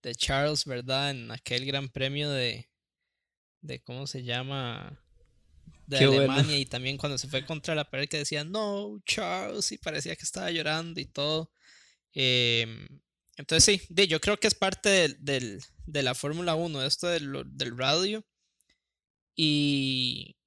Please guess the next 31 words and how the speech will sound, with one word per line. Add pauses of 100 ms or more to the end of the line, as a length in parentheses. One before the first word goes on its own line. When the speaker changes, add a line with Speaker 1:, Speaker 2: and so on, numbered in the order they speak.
Speaker 1:
y
habría
que
ver.
De,
ojalá,
ojalá
no
los,
no
lo,
no
lo
tapen (180)
tanto. (920)
Pero
yo
sí
creo
que
de
ahí,
ahí,
ahí, (200)
para
mí
Max
se
pasó.
En
Portimao